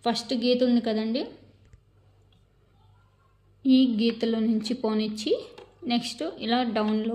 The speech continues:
కింద గీతలోకి వెళ్ళాలి. తర్వాత ఇలా పైన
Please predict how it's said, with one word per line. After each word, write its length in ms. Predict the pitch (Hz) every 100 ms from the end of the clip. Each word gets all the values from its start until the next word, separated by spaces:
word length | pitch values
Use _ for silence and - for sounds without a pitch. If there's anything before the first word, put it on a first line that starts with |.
| 214
కింద 260 | 233 226 208
గీతలోకి 480 | 214 214 226 220 220
వెళ్ళాలి. 400 | 220 214 240 381 - - - _ _ - - _ _ -
తర్వాత 380 | 247 247 247 466 508 - - - - - -
ఇలా 220 | 262 233 247
పైన 320 | 247 240 226